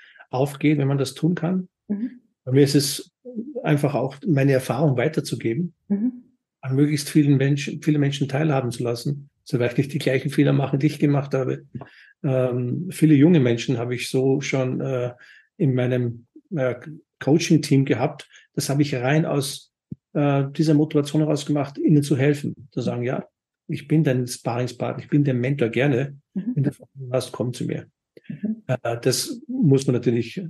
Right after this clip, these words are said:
Speaker 1: zeitlich ein bisschen eingrenzen, weil man möchte ja auch natürlich da auch irgendwann mal Geld verdienen, keine Frage.
Speaker 2: Ja.
Speaker 1: Aber ich bin,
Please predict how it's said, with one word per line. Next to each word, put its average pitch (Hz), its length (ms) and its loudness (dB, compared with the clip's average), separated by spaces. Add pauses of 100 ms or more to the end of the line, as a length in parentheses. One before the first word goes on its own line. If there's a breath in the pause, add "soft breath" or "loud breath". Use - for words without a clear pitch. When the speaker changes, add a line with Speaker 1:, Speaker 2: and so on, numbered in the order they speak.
(160)
Speaker 1:
zeitlich 117 340 -2
ein 120 80 -4
bisschen 117 260 -4
eingrenzen, 123 600 -4
weil 113 180 -2
man 117 300 -4
möchte 120 340 -4
ja - 100 0
auch - 160 -6
natürlich - 440 -4
da 110 160 -4
auch 104 120 -10
irgendwann 139 280 -2
mal 110 100 -4
Geld 143 220 0
verdienen, 113 360 -2
keine 123 220 -2
Frage. 110 440 -4 (400)
Speaker 2:
Ja. 180 120 -10 (300 loud breath)
Speaker 1:
Aber 123 340 -2
ich - 200 -8 (100)
bin, 151 260 4